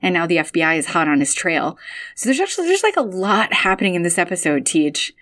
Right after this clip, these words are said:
And we learned that the guy who's running the construction company, um,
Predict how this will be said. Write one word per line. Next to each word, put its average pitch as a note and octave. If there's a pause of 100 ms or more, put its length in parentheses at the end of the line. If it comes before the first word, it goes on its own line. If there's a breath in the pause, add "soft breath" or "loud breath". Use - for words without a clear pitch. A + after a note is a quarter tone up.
(500 loud breath)
And C4 (180)
we A#3
learned G3+
that G3+
the G#3
guy G3
who's G3+
running A#3+
the A#3+
construction D#3+
company, E3 (460 loud breath)
um, F3+